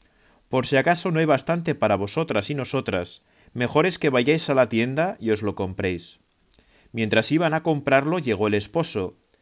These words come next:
y las que estaban preparadas entraron con él al banquete de bodas,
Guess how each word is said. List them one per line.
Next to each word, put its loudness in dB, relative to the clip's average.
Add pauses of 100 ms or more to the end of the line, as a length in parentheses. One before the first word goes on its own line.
(340)
y 0
las 4
que -2
estaban -2
preparadas 0
entraron 0
con -2
él -2
al 4
banquete -2
de -2
bodas, -4